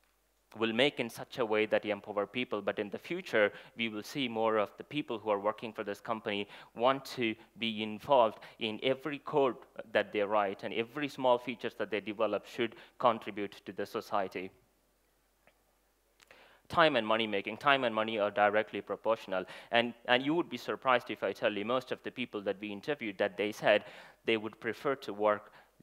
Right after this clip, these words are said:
less five hours per week, that is between thirty to thirty-five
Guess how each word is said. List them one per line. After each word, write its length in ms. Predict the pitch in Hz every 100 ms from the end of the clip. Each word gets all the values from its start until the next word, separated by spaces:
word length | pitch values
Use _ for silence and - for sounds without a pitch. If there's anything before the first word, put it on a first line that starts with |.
| _ _ -
less 380 | 107 120 120 - -
five 320 | _ 110 104 98
hours 300 | 101 98 98
per 140 | - 95
week, 240 | 117 107
that 160 | 104 104
is 100 | -
between 480 | 113 - 113 107 101 - -
thirty 320 | - 110 117 107
to 120 | 107
thirty-five 560 | 107 101 95 113 98